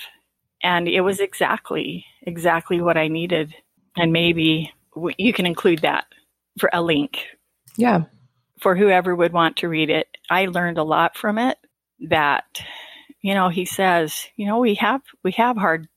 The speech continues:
Speaker 1: times in our lives. We have things that are difficult, but those things can help us become stronger and better. And they're, they're not meant to be life and to consume our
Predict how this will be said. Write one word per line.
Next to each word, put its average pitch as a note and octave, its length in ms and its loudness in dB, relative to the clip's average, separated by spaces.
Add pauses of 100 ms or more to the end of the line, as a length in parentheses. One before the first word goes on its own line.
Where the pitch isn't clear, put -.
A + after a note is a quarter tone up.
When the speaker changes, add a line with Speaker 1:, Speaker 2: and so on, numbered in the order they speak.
Speaker 1:
times E3 320 -2
in E3 80 -4
our D#3 140 2
lives. E3 380 -2
We D#3 80 -8
have E3 200 -2
things E3+ 560 -10 (420)
that D#3+ 100 0
are D#3 60 -2
difficult, D3+ 560 0
but D#3+ 220 2 (540)
those F3 240 0
things E3+ 340 0
can D#3 220 0
help E3 300 0
us - 360 0 (160)
become D3+ 360 -2
stronger D#3 520 0
and D3+ 200 0
better. D3+ 440 0 (300)
And D3 560 0
they're, D3+ 240 0 (120)
they're D#3 140 4
not F3 360 2
meant F3+ 340 0
to F3+ 120 0
be D#3 360 0 (100)
life C#3 480 0 (680)
and D3+ 220 2
to D3+ 300 0 (440)
consume D#3+ 760 -2
our C#3+ 160 2